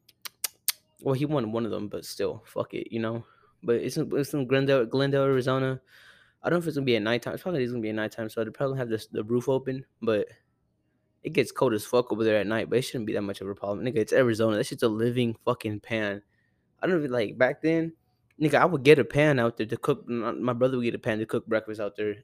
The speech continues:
in the fucking sun, nigga. That's how hot it was. I remember during the summer, bro, that shit was ass. Fuck that. I'll get sunburned all the damn time. I said, "Fuck."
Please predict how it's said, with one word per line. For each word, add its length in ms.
in 80
the 100
fucking 540
sun, 360
nigga. 120
That's 160
how 100
hot 220
it 100
was. 280
I 60
remember 240
during 160
the 60
summer, 440
bro, 200
that 160
shit 200
was 180
ass. 560
Fuck 360
that. 240
I'll 100
get 280
sunburned 520
all 180
the 120
damn 300
time. 380
I 60
said, 180
"Fuck." 380